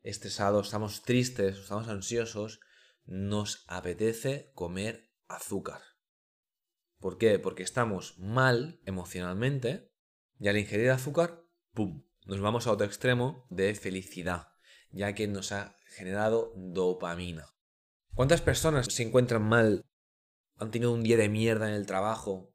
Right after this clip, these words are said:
un día de muchas reuniones, un día donde ha habido muchos comensales, muchos, ¿no? muchos grupos en el restaurante, cuando ha venido el camión lleno de cajas pesadas,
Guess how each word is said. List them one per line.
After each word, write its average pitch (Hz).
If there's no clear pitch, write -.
un 104
día 107
de 104
muchas 110
reuniones, 117
un 107
día 113
donde 110
ha 107
habido 113
muchos 107
comensales, 127
muchos, 113
¿no? 143
muchos 113
grupos 113
en 107
el 101
restaurante, 127
cuando 104
ha 104
venido 117
el 113
camión 117
lleno 110
de 101
cajas 113
pesadas, 127